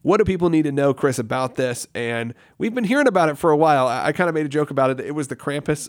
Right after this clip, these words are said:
of, uh, of rumors. It's like everyone knew it was happening. Everyone knew they were gonna extend it, but, like, they didn't announce it until a week before.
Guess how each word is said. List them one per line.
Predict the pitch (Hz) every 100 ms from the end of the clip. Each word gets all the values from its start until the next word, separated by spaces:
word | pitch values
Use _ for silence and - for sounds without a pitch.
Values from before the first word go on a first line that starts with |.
| -
of, | 127 127 139
uh, | 123 117 - - - - -
of | 135 123
rumors. | 147 165 185 185 - -
It's |
like | 147 -
everyone | 170 175 147
knew | 147 165
it | 180
was | 156
happening. | 147 151 170 170 165
Everyone | 151 165 143
knew | 147 156
they | 151
were |
gonna | 151 147
extend | 143 - 147 151
it, | -
but, | 127
like, | 123
they | 139
didn't | 135 143 127 -
announce | 123 131 131
it | 156 147
until | 151 139
a |
week | 135 139
before. | 131 131 135 156